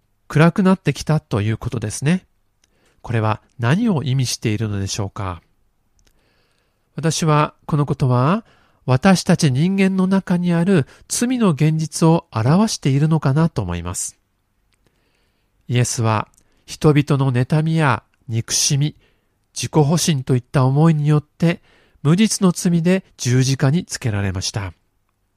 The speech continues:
その背後には、神に従っていると言いながらイエスを妬み、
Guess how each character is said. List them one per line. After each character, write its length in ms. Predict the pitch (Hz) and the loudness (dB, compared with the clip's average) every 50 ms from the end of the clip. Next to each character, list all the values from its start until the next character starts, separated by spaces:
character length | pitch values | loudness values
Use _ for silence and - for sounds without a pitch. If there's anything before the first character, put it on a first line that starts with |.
| _ - _ _ _ _ _ _ _ _ | _ -20 _ _ _ _ _ _ _ _
そ 160 | - - 156 | -8 -4 0
の 160 | 156 156 131 | 0 0 2
背 140 | 165 180 180 | 2 0 0
後 80 | 175 180 | 0 0
に 100 | 170 170 | 0 2
は、 240 | 165 160 156 143 - _ _ _ _ _ _ _ _ _ _ | 2 2 2 0 -2 _ _ _ _ _ _ _ _ _ _
神 280 | - - 170 170 180 170 | -2 0 0 2 2 2
に 120 | 165 165 | 0 0
従 300 | - - - 175 170 170 | -2 -2 -2 -2 0 0
っ 60 | 175 | 0
て 240 | - _ _ - 175 | -2 _ _ 0 2
い 40 | 170 | 2
る 80 | 180 170 | 2 2
と 120 | - 175 | 2 2
言 100 | 175 185 | 2 2
い 60 | 185 | 2
な 100 | 196 190 | 2 2
が 100 | 185 185 | 2 2
ら 200 | 185 180 190 - _ _ _ _ _ _ _ _ - | 2 0 0 -2 _ _ _ _ _ _ _ _ -2
イ 160 | 127 117 131 | 2 4 4
エ 80 | 139 | 4
ス 240 | 131 - - - 143 | 4 2 0 -2 0
を 160 | 123 120 117 | 0 0 0
妬 360 | 110 107 113 113 - 160 165 165 | 0 -2 -4 -2 0 0 0 0
み、 140 | 139 - | -2 -4